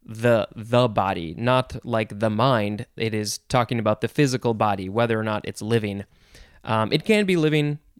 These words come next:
I guess, but usually it's, I don't think of it as living.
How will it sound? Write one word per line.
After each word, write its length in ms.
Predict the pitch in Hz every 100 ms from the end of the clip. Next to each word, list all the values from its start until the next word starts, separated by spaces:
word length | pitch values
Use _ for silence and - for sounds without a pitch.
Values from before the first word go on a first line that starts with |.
| _ -
I 80 | 131
guess, 320 | 127 127 -
but 320 | 120 120 107
usually 460 | - 139 156 127 117
it's, 240 | 110 - -
I 100 | -
don't 180 | 120 117
think 160 | 117 101
of 100 | 98
it 100 | 95
as 260 | - 98 98 - -
living. 380 | 117 113 92